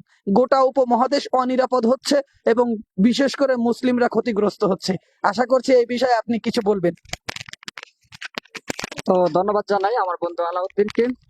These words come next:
Speaker 2: পাকিস্তানি বন্ধুটি আসলে পাকিস্তানের মতো করেই কথা বলেছে, এইটা আমার কাছে খুব ভালো লেগেছে।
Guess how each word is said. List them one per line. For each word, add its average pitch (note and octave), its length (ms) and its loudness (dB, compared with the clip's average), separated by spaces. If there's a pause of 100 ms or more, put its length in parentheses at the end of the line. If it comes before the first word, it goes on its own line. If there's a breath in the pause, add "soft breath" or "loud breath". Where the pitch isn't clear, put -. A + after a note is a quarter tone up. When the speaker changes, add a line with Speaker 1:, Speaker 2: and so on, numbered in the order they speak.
(140)
Speaker 2:
পাকিস্তানি A#3 440 0
বন্ধুটি A3+ 540 0
আসলে A3+ 280 0
পাকিস্তানের A#3+ 540 0
মতো B3+ 240 2
করেই A3+ 340 2
কথা F#3 220 2
বলেছে, D#3 380 0 (460)
এইটা F3 260 4
আমার G#3 180 0
কাছে A3 180 -2
খুব G3 140 0
ভালো E3+ 160 2
লেগেছে। D#3+ 360 0